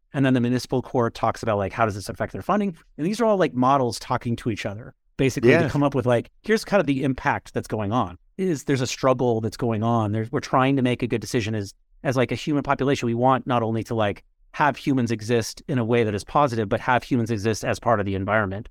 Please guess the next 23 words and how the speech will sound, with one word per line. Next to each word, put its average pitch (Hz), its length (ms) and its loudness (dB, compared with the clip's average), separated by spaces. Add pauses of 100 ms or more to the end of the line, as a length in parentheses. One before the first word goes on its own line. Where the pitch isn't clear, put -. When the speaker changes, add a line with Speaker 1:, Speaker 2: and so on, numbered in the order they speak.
(120)
Speaker 1:
going 95 220 0
forward, 127 280 2
Speaker 2:
Yeah. 190 80 6
Speaker 1:
ideally. 110 380 -2 (540)
And 151 140 -2
so 196 80 2
I 185 80 4
think 226 160 -2 (460)
that 202 120 0
type 135 160 -4
of 147 60 -2
storytelling 127 540 -2
is 98 220 -10
really, 170 240 0
really 120 220 2
impactful, - 560 -6 (440)
at 143 80 0
least 156 180 -2
for 123 80 0
me. 110 340 -2 (460)
Speaker 2:
I'm 160 180 4
in 170 160 6
that 147 340 4